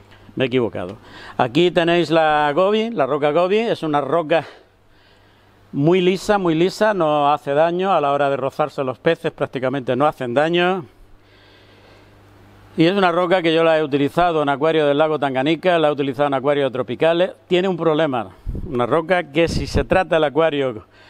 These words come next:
con productos que lleven azul de metileno o verde malaquita, os aconsejo que la quitéis porque automáticamente coge el color del azul de metileno o el color del verde malaquita y queda feísima y luego la tenéis que meter muchísimo tiempo en lejía. Y siempre sabéis que tenéis que tener muchísimo cuidado a la hora de utilizar la lejía para lavar la roca,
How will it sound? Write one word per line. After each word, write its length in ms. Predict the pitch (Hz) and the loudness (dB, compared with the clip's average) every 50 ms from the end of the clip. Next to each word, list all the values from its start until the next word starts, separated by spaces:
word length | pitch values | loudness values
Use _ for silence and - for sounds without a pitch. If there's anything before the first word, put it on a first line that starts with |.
| - _ - | -20 _ -4
con 140 | - 139 | -4 -2
productos 420 | 123 139 147 156 165 - - 151 - | 0 2 2 2 0 0 -4 -4 -2
que 140 | - 151 156 | 0 0 2
lleven 220 | 160 160 151 147 | 2 2 2 0
azul 240 | 143 - - 170 156 | -2 -2 -2 -2 -2
de 80 | 160 | 0
metileno 580 | 160 156 135 143 147 151 156 147 139 127 123 123 | -2 0 0 0 0 0 0 -2 -2 -2 -2 0
o 20 | |
verde 220 | 127 147 160 175 175 | 0 0 2 2 2
malaquita, 720 | 156 143 143 135 131 151 147 135 160 165 165 160 156 143 | 0 0 0 0 -2 -2 -2 0 2 2 4 2 2 0
os 120 | 120 - - | -2 -4 -6
aconsejo 520 | 127 147 160 113 - 160 170 - 151 135 | -6 -6 -6 -6 -2 -2 -2 -2 -2 -4
que 140 | 117 123 131 | -2 0 0
la 100 | 147 170 | 0 0
quitéis 540 | 165 147 123 110 156 160 165 170 170 - - - - - - - - - - - - | -2 -2 -2 0 2 2 2 2 -2 -4 -8 -18 -20 -20 -20 -20 -20 -20 -10 -4 -2
porque 280 | 147 156 143 - 165 | 0 0 0 2 0
automáticamente 760 | 151 139 113 131 135 147 143 143 135 135 135 139 131 131 135 | 0 0 0 0 -2 0 0 0 0 0 0 -2 -2 -2 -2
coge 240 | 127 143 139 - 147 | -2 -2 -2 -2 -2
el 80 | 131 110 | -4 -2
color 300 | - 127 131 143 139 123 | -2 -2 0 0 0 -2
del 140 | 117 120 117 | -2 -4 -4
azul 220 | 113 - 170 165 | -2 -2 -2 0
de 80 | 160 147 | 0 0
metileno 500 | 139 131 101 131 127 139 143 147 143 139 | -2 -2 -2 0 0 0 0 0 0 -2
o 40 | 131 | -2
el 60 | 110 | -2
color 260 | 110 120 123 135 131 | -2 -2 -2 -2 -2
del 140 | 120 127 117 | -2 -2 0
verde 220 | 123 127 123 123 | 0 0 0 0
malaquita 420 | 120 120 110 110 107 131 127 143 131 | 0 0 0 0 0 0 0 0 0
y 60 | 113 | 0
queda 180 | 123 127 120 - | 0 0 -2 -2
feísima 420 | - 117 131 127 - 147 139 131 | -2 -2 -2 -2 -2 0 0 0
y 20 | |
luego 160 | 117 117 117 117 | 0 0 0 0
la 100 | 120 113 | 0 0
tenéis 240 | 120 107 120 117 | -2 -2 -4 -4
que 100 | - - | -4 -4
meter 240 | 113 120 - - 131 | -4 -2 0 0 -2
muchísimo 440 | 117 110 - 127 113 - 117 113 104 | -2 -2 -4 -6 -4 -4 -4 -4 -2
tiempo 240 | 120 120 113 107 113 | -2 -2 -2 -2 -2
en 80 | 110 | -2
lejía. 420 | 110 104 - 143 156 165 165 175 - - - - - - - - - | -2 0 0 2 2 2 0 -2 -4 -10 -20 -20 -16 -16 -14 -10 -6
Y 120 | 131 123 - | -4 -4 0
siempre 280 | - 135 123 123 135 120 | 0 -2 0 0 -2 -2
sabéis 340 | - 120 120 135 147 151 | 0 0 2 2 0 0
que 100 | - 135 | -2 -4
tenéis 220 | 101 117 123 131 123 | -4 -2 -4 -4 -2
que 100 | 131 113 | -4 -2
tener 160 | 113 123 131 | -2 -2 -2
muchísimo 420 | 117 104 139 147 139 156 143 127 | -2 -2 -2 -2 -2 -2 -2 -2
cuidado 300 | 110 110 110 120 131 135 | -2 0 0 0 2 2
a 20 | 127 | 2
la 60 | 120 | 0
hora 140 | 123 131 131 127 | 0 0 -2 -2
de 100 | 110 127 | -2 -4
utilizar 340 | 117 107 - - 135 135 131 | -6 -6 -6 -2 -2 0 0
la 180 | 120 117 143 | 0 0 0
lejía 440 | 170 165 - - - 151 139 123 113 | 0 -2 -2 -2 0 0 0 0 0
para 340 | - - 127 139 143 143 139 | -2 -4 -4 -2 -2 -2 -2
lavar 260 | 127 113 113 117 117 | -2 -2 -2 -2 -2
la 140 | 113 110 113 | -4 -4 -4
roca, 380 | - 117 120 113 117 131 135 | -4 -4 -4 -2 -2 -2 -4